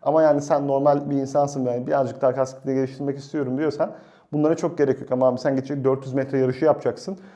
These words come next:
Bunları düşünmen mantıklı çünkü orada foto finişle bitiyor. Yani foto finişle bit-, biten şeylerde bu araştırmaların olması ve hani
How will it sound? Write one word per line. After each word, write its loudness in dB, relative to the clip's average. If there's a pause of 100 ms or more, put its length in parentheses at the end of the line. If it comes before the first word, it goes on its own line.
(180)
Bunları 2
düşünmen 2
mantıklı 0
çünkü -6
orada 4 (160)
foto -2
finişle -2
bitiyor. -10 (440)
Yani 4
foto -4
finişle -4
bit-, -6
biten 0
şeylerde 2
bu 6
araştırmaların 0
olması -4
ve 0
hani -4